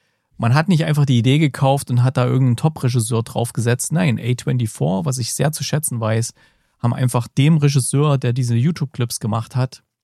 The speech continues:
einfach Geld gegeben, haben gesagt, hier, haben ihm zwei, äh, Oscar-Darsteller zur Seite gestellt, Oscar-nominierte Darsteller zur Seite gestellt, also richtig gute,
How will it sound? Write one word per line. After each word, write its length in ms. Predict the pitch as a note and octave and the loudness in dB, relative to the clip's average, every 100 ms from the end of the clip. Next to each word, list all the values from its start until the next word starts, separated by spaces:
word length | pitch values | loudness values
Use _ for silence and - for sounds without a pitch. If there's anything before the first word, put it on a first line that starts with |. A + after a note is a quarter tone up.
| _ | _
einfach 420 | - A#2+ A#2+ A#2 _ _ _ | -4 -2 -2 -6 _ _ _
Geld 200 | C3+ - | -2 0
gegeben, 400 | B2+ C3 C3 C#3+ | 0 2 2 0
haben 240 | C#3+ B2 | 0 2
gesagt, 260 | B2 B2 - | 2 0 0
hier, 280 | D#3 E3 D#3+ - _ _ _ | 2 2 0 -14 _ _ _
haben 180 | C3 | 0
ihm 240 | D3+ C#3+ C3 | 2 2 0
zwei, 680 | - A#2+ A2+ C3 C#3 C#3 - _ _ | -2 -2 0 2 2 -2 -8 _ _
äh, 60 | |
Oscar-Darsteller 1700 | B2 A#2 A2+ A#2 C#3+ - - B2+ B2+ C#3 _ _ A#2+ B2 - A#2+ A#2 A2+ | -2 0 0 0 -4 -4 -4 -2 -2 -4 _ _ -6 -6 -4 -4 -2 -4
zur 140 | - | -6
Seite 260 | A2+ A2+ B2+ | -4 -2 -2
gestellt, 560 | B2 - B2 C#3 - _ _ _ - | -8 -6 -4 -4 -8 _ _ _ -10
Oscar-nominierte 680 | C3 B2+ A#2 A#2 B2 C#3 | -6 -2 0 2 2 0
Darsteller 480 | C3 A#2+ - B2+ C3 | 0 -2 0 -2 -2
zur 120 | B2 - | -4 -2
Seite 240 | A#2+ B2+ | 0 0
gestellt, 420 | A#2+ - B2 C#3+ | -2 -2 0 0
also 160 | B2 A2 | -2 -2
richtig 300 | A#2 - A#2+ | -4 -4 -2
gute, 320 | C#3+ C#3 C3+ | 2 4 2